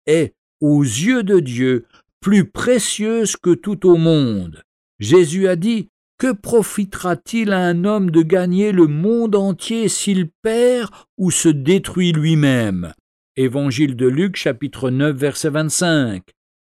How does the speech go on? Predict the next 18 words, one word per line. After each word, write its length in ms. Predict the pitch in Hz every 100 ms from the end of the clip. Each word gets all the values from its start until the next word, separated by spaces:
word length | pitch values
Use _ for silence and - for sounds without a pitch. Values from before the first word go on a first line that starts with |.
| -
En 140 | 208
nous 160 | 226 247
renvoyant 600 | 269 269 254 247 240 196
une 140 | 160
image 480 | 185 185 170 135 107
vraie 340 | 120 175 220
sur 220 | 175 -
notre 300 | 139 143 -
état 240 | 170 - 147
de 100 | 123
pécheur, 720 | 95 135 - 123 117 131 139 - _ _ _ _ _ _ -
la 200 | 131 117
Bible 520 | 113 226 262 220 196
ne 140 | 180
veut 300 | 175 175 180
pas 220 | - 285
notre 340 | 233 180 - 143
malheur, 560 | 131 123 120 110 98